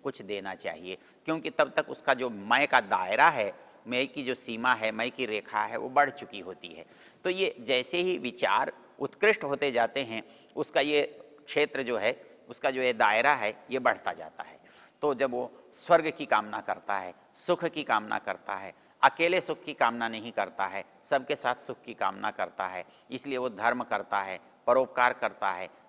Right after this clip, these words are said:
सत्संग करता है, ज्ञान करता है।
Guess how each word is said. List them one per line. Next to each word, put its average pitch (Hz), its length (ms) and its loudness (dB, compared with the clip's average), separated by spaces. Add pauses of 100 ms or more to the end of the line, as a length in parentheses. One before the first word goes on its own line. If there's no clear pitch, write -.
सत्संग 139 580 -2
करता 101 360 -2
है, 95 200 -4 (260)
ज्ञान 131 360 4
करता 101 400 0
है। 92 140 -8